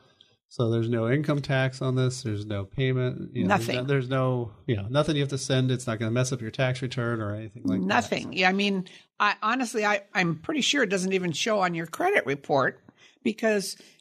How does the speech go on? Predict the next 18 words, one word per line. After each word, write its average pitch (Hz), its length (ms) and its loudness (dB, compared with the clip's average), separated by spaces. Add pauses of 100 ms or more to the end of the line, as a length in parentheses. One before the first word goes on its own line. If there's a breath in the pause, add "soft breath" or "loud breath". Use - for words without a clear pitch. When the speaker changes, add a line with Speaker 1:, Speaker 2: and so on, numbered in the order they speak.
Speaker 2:
you're 214 160 4
not 202 180 0
making 196 280 2
a - 40 0
payment. 320 520 -2
You 190 160 2
have, 226 340 0
it - 160 -10
shows, 208 340 2
of 160 120 -14
course, 175 320 2
it, 156 120 -6 (220)
it's 190 180 0
a 165 60 2
lien 170 240 2
on 143 140 2
your 117 100 -2
property. - 560 -2